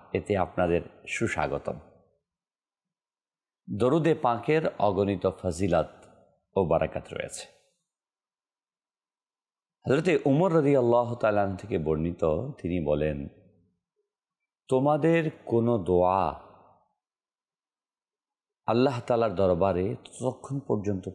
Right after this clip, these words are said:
পৌঁছে না, আসমান ও জমিনের মাঝে ঝুলতে থাকে।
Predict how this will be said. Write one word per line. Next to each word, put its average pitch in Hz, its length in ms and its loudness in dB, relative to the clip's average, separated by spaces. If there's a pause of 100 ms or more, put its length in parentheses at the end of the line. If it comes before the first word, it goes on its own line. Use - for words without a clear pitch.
পৌঁছে 87 380 -2
না, 76 220 -8 (760)
আসমান 127 760 0
ও 139 100 2
জমিনের 131 840 2
মাঝে 92 680 0 (1400)
ঝুলতে 196 280 2
থাকে। 85 340 -6